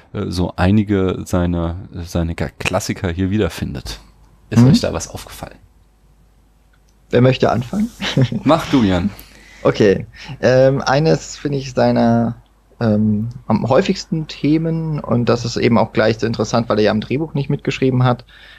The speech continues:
Speaker 2: o-, oder es sich vielleicht auch gar nicht so unbedingt ausgesucht hat, ist das so des,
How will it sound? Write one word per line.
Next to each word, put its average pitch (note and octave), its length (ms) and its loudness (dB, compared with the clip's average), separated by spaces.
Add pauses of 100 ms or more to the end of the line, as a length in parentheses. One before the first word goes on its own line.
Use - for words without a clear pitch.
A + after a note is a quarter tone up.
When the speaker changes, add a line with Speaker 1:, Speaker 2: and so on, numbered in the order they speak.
(140)
Speaker 2:
o-, - 140 -8 (140)
oder G#2+ 180 2
es - 140 -4
sich A2 140 -2
vielleicht G#2 200 2
auch G2 60 2
gar G#2 100 0
nicht G#2 140 2
so G2+ 120 -6 (340)
unbedingt G#2 400 -2
ausgesucht D3+ 480 0
hat, C3 200 -2 (260)
ist - 220 0
das A#2+ 200 2
so A#2 320 4 (160)
des, A2+ 320 0